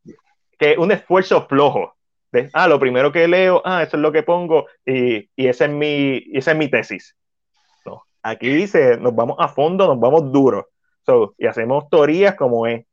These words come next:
Toxin es la pro-, es el más probable, Agent Anti-Venom sería mi apuesta. Eh, la, los dejo con esa. Además de, después tenemos la escena post-crédito en donde claramente,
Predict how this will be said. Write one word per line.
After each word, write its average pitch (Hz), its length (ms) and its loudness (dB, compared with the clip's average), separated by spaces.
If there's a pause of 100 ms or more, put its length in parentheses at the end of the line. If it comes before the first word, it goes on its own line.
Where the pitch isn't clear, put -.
(1200)
Toxin 175 340 2
es 208 60 2
la 202 140 4
pro-, 202 260 2
es 175 100 2
el 185 160 0
más 190 160 -2
probable, 190 540 2 (360)
Agent 143 360 0
Anti-Venom 160 720 0
sería 123 320 0
mi 135 80 -2
apuesta. 139 640 -2 (880)
Eh, 110 560 2
la, 113 140 -2
los 120 280 -2
dejo 123 160 0
con 135 160 -4
esa. 104 300 -8 (340)
Además 156 540 2
de, 175 440 4
después 143 280 0
tenemos 175 240 0
la 185 80 0
escena 185 200 0
post-crédito 190 480 0
en 160 100 -4
donde 127 460 -2 (280)
claramente, 160 1040 2